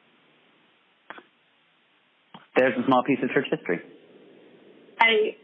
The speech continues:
Speaker 2: had heard of this cheese, and now I know about the church history that goes with it.
Speaker 1: I don't think it's related to the cheese.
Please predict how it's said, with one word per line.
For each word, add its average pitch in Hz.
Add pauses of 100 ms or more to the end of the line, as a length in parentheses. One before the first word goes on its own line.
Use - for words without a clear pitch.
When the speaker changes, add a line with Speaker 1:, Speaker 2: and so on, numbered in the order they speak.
Speaker 2:
had 220
heard 220
of 240
this 208 (380)
cheese, 240 (160)
and 214
now 208
I 226
know 233 (100)
about 240
the 240
church 269
history 269
that 254
goes 277 (120)
with -
it. - (720)
Speaker 1:
I 165
don't 196
think 139
it's 110
related 98
to -
the 107
cheese. 69